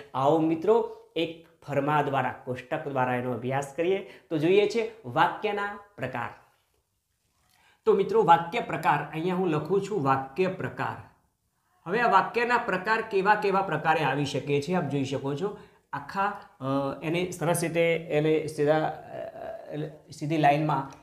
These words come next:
એને જુદા જુદા પ્રકારમાં હું રજૂ કરું છું મિત્રો. આપ જોઈ શકશો,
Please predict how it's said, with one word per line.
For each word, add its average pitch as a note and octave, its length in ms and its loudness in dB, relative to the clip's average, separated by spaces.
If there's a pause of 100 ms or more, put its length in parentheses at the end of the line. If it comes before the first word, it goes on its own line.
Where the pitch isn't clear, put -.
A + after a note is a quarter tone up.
(160)
એને D3+ 140 -4
જુદા D3+ 280 2
જુદા D#3+ 160 4
પ્રકારમાં D3 440 0
હું C#3+ 100 2
રજૂ B2+ 200 -2
કરું C#3+ 260 -2
છું C#3+ 140 -4
મિત્રો. C#3+ 320 -6 (280)
આપ B2+ 160 -4
જોઈ C#3 160 -4
શકશો, F3+ 640 -2